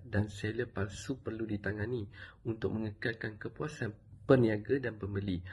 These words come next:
Cadangan utama termasuk penambah baikkan infrastruktur I T, penguatkuasa terhadap penjualan tidak beretika dan peningkatan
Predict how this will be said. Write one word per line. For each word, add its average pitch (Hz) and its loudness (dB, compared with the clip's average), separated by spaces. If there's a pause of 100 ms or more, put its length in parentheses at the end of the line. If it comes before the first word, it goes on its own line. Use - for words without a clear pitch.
(380)
Cadangan 107 -2
utama 110 -4
termasuk 104 -2
penambah 107 -4 (480)
baikkan 107 4
infrastruktur 98 0
I 90 2
T, 110 -4 (400)
penguatkuasa 120 -4
terhadap 104 -4
penjualan 104 0
tidak - -8 (160)
beretika 101 2
dan 101 -2 (140)
peningkatan 104 -4